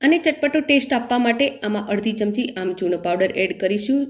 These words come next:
જે હું પહેલાં ભૂલી ગઈ છું. તમે આમચૂર્ણ પાવડરની જગ્યાએ થોડો ચાટ મસાલો યા તો પછી થોડો લીંબુનો રસ પણ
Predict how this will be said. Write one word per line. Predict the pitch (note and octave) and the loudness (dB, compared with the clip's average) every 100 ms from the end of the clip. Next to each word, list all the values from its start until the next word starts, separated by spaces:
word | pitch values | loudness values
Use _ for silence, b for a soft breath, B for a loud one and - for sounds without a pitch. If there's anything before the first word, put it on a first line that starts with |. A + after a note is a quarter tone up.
| G3 | -6
જે | F#3+ F3 | -4 -2
હું | F3 | -2
પહેલાં | F3 F3 E3+ E3+ | 0 0 0 -2
ભૂલી | F3+ F#3+ | -2 0
ગઈ | A3 A#3+ A#3+ | 4 4 2
છું. | - D4+ - _ _ _ _ _ _ _ _ _ _ _ _ | -2 -4 -6 _ _ _ _ _ _ _ _ _ _ _ _
તમે | B3+ C#4+ | 0 2
આમચૂર્ણ | - B3+ A#3+ C#4+ C#4 | 2 2 2 2 2
પાવડરની | B3+ A#3 A#3 A#3+ | 2 2 2 2
જગ્યાએ | A3+ A3+ A3+ A3+ | 0 2 0 0
થોડો | G#3 F3 F3 | -2 -2 -2
ચાટ | D#3+ - | -4 -2
મસાલો | G#3+ A3+ A#3+ B3+ | -4 0 0 2
યા | C4 G3 F#3+ | 2 2 -2
તો | |
પછી | G3+ G3+ C4 - | -8 -4 -4 -2
થોડો | G3+ F3+ | -2 0
લીંબુનો | F3 E3+ F3 F3 | -2 -2 -2 -2
રસ | E3 E3 | -4 -6
પણ | F#3 G3 | -8 -6